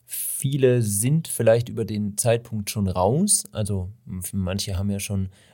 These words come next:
Anfang September den letzten Wettkampf gehabt. Da ist vielleicht die Zeit für die Offseason schon rum. Es, da ist der rum wieder. Äh, es trifft manche jetzt auch genau, weil, wenn man dann am Ende der Saison noch einen Marathon läuft, jetzt,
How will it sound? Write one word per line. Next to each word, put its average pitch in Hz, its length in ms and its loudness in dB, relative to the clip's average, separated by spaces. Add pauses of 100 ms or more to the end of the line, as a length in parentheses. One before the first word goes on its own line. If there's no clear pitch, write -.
Anfang 107 340 2
September 123 460 2
den 113 160 2
letzten 101 400 0
Wettkampf 110 480 -2
gehabt. 101 500 -2 (300)
Da 101 120 4
ist - 240 0
vielleicht 101 340 0
die 101 80 -10
Zeit 110 340 2
für - 140 -8
die 104 100 -2
Offseason 107 480 -2
schon 101 240 -2
rum. 120 380 2 (560)
Es, 110 360 4
da 101 140 0
ist 98 140 0
der 98 60 2
rum 101 180 0
wieder. 120 220 -2 (280)
Äh, 117 320 4
es - 260 2 (300)
trifft 123 300 -2
manche 123 320 4
jetzt 120 320 2
auch 104 200 2
genau, 139 580 2 (100)
weil, 110 500 2 (220)
wenn 104 240 -2
man 117 100 0
dann 110 160 -2
am 101 140 -4
Ende 110 180 -4
der 104 140 -2
Saison 104 260 -2
noch 104 140 -2
einen 104 140 0
Marathon 131 460 -2
läuft, 127 380 0
jetzt, 107 300 -2